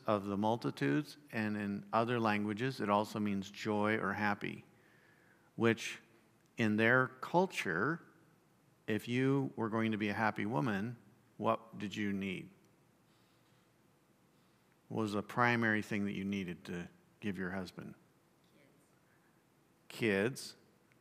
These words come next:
More specifically, sons to carry on the name. Because we keep coming back to this theme. We gotta make a name for ourselves. And I did wanna note that the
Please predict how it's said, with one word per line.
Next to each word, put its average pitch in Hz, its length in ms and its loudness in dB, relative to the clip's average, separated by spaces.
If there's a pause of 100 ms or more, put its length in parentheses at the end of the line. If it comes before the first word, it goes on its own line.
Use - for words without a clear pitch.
(580)
More 110 280 0
specifically, 117 920 -4 (1800)
sons 95 1040 0 (460)
to 104 100 -10
carry 107 440 2
on 101 200 2
the 95 100 -2
name. 90 440 -4 (1080)
Because 101 160 -6
we 120 120 -4
keep 180 240 0
coming 151 300 6
back 123 260 8
to 127 80 0
this 107 200 0
theme. 113 460 0 (220)
We 110 80 -4
gotta 127 160 2
make 127 200 2
a 117 60 2
name 135 520 4
for 98 160 0
ourselves. - 760 -4 (2250)
And 113 180 6
I 107 80 10
did 127 240 4
wanna 120 220 6
note 113 320 2
that 117 300 -4
the 101 200 -2